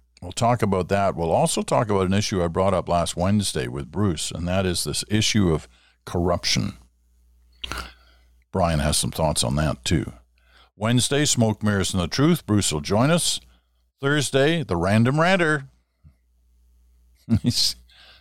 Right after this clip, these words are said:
he's keep knocking him out of the park here. Last week he took on hockey.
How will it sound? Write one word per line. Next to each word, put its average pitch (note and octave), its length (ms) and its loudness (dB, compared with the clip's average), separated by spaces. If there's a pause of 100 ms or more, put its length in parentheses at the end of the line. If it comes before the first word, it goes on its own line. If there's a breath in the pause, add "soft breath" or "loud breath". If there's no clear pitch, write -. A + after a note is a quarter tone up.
(340 soft breath)
he's F2+ 260 -2
keep G#2 260 -2
knocking G#2+ 340 0
him A2 80 4
out A2+ 120 4
of A2+ 60 4
the G#2 80 0
park C3 340 -2
here. F2 320 0 (800)
Last F#2 240 0
week F#2 140 0
he - 180 0
took - 300 0
on F#2+ 240 2
hockey. F2+ 520 0